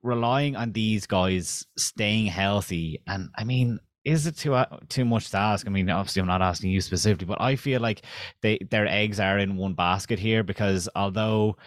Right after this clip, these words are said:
Andrew Booth is a phenomenally, like, is a freak athlete, if these guys can't stay on the field and not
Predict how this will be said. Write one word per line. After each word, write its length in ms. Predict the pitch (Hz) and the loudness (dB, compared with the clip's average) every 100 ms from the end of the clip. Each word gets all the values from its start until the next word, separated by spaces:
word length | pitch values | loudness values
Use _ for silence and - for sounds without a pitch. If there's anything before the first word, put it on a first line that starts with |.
| - - - | -20 -16 -2
Andrew 240 | 104 98 | 0 0
Booth 340 | 87 104 101 95 | 0 2 0 0
is 260 | 92 92 | -4 -4
a 60 | 95 | -4
phenomenally, 800 | - 90 92 101 104 98 95 85 | -4 -2 2 2 2 0 -2 -2
like, 160 | 90 90 | -2 -2
is 100 | 87 | -4
a 60 | |
freak 320 | - 113 101 | -4 -2 0
athlete, 640 | 104 101 107 98 85 85 - _ _ - | 2 2 0 -2 -2 -6 -12 _ _ -6
if 120 | 107 | -2
these 240 | 135 151 | 0 0
guys 300 | - 127 113 | 0 0 0
can't 340 | - 110 113 107 | -2 0 0 0
stay 160 | 110 | 0
on 120 | 98 | 0
the 60 | 87 | 0
field 320 | - 101 95 | 0 0 2
and 160 | 90 90 | -2 -4
not 260 | 92 107 - | 2 2 2